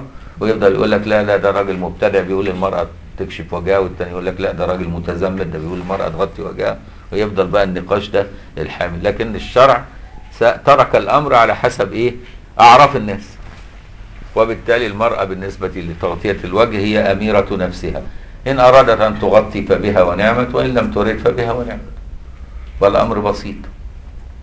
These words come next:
ولكن ننصح المرأة في البلاد التي فيها المرأة تغطي وجهها أن تغطي وجهها حتى لا تكون ملفتة، وننصح المرأة في البلاد التي لا تغطي فيها المرأة وجهها كأوروبا وأمريكا والبلاد دي كلها ألا تغطي وجهها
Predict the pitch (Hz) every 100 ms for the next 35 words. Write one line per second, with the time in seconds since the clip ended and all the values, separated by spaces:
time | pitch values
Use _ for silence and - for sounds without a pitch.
0 | - - - - 214 190 - 113 123 120
1 | 113 107 113 - 98 87 87 87 - -
2 | 110 95 101 104 90 92 95 - 104 117
3 | 101 95 107 104 101 95 101 107 104 98
4 | 113 131 135 135 131 - 135 131 123 -
5 | - - 113 - 101 107 85 135 131 -
6 | 127 - - - - - - - - -
7 | - - 110 127 - - 101 95 107 104
8 | 98 95 90 101 107 98 101 98 110 120
9 | 110 117 - 104 107 104 95 101 92 90
10 | 98 98 101 92 95 104 - 90 90 90
11 | 95 92 95 85 85 95 80 95 95 92
12 | 92 101 - 131 123 - 92 98 - 120
13 | 127 127